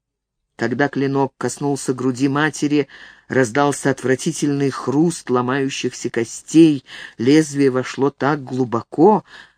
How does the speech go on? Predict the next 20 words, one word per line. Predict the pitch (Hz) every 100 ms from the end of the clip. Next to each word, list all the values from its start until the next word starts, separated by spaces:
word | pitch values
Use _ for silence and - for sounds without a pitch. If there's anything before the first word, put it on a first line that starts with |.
| _ _
Филипп | - 120 147
заметил | 139 123 139 151 147 -
это | 131 143
даже | 131 143 156
тогда, | - 180 180 214 208 160 - -
охваченный | 113 - 147 160 - 151
слепым | 147 - 147 160 180
истерическим | 165 - 139 160 - - 139
страхом, | - - 190 220 - 143 - - -
что, | - 185
должно | 160 156 123 147
быть, | 160 156 - _ _ -
вышло | 117 110 160 208 - 165 156 151 -
из | 143 -
спины | - - 135 131 156 180 147
и |
пригвоздило | - 131 131 120 120 101 110 151 151
её | 127 123 135
к | - -
полу. | - 131 131 139 123